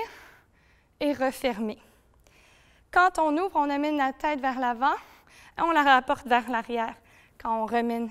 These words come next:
on ramène les bras. Donc, ça ressemble à ça. Tu viens d'arriver ici.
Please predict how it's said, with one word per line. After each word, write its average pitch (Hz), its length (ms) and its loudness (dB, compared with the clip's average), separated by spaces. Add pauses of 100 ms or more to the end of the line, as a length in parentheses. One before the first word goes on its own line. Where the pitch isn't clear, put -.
on 233 100 -2
ramène 226 400 -4
les 220 120 -6
bras. - 240 -12 (500)
Donc, 247 140 -2
ça 262 120 4
ressemble 330 400 2
à 269 120 4
ça. - 140 -6
Tu - 200 -14
viens 269 100 0
d'arriver 269 320 0
ici. 311 400 0